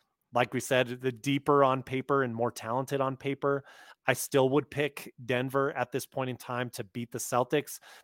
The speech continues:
I would just see it going six or seven games instead of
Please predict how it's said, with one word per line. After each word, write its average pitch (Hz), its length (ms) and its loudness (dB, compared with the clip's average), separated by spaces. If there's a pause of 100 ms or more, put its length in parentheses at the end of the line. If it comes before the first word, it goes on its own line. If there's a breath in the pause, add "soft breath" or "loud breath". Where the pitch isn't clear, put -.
(120)
I 117 120 4
would 120 160 0
just 123 240 -2
see 131 160 0
it 120 160 -2
going 117 480 -2 (280 soft breath)
six - 340 0
or 131 60 -2
seven 120 460 0
games 120 480 -2
instead 120 600 -2
of 110 440 0